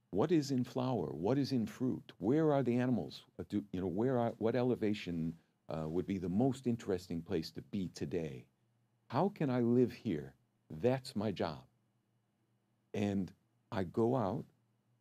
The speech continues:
if the weather permits, and I put myself into this community of living things, and I simply try to be present and ac-, actively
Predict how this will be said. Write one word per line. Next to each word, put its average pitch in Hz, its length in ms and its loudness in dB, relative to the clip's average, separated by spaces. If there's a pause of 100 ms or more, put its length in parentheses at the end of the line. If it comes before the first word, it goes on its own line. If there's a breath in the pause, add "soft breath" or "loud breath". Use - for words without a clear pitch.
(160)
if 85 100 -4 (120)
the 80 80 -2
weather 78 240 -2
permits, 76 440 -4 (580)
and 92 480 -2 (300)
I 87 340 -2 (460)
put - 200 -2
myself 90 560 -2 (520)
into 131 420 0
this 87 440 0 (100)
community 95 600 0
of 87 160 -6
living 73 280 -6
things, 113 500 -6 (720)
and 117 200 2
I 117 180 0
simply 151 420 -2
try 117 680 -2
to 123 440 -2 (280)
be 110 120 -2
present 113 680 -2
and 95 180 -4
ac-, 95 220 -6 (120)
actively 110 840 0